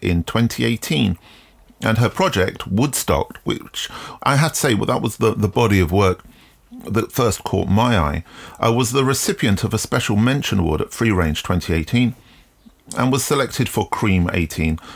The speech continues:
with the Crane Cowman Gallery. She was also selected by the British Journal of Photography as one of eight photographers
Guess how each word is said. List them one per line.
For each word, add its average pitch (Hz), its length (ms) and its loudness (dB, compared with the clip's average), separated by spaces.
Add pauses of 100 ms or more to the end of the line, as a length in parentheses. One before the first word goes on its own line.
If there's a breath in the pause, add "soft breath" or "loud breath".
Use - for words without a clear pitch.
(120)
with 87 120 -4
the 92 60 -2
Crane 85 260 0
Cowman 104 420 2
Gallery. 80 380 0 (480 loud breath)
She - 100 -2
was 151 120 2
also 190 200 0
selected 117 480 -2
by 98 140 2
the 85 60 0
British 92 320 -4
Journal 85 260 2
of 76 80 -4
Photography 117 480 -4
as 82 140 -2
one 92 160 2
of 85 120 0 (100)
eight 127 220 -2
photographers - 680 -4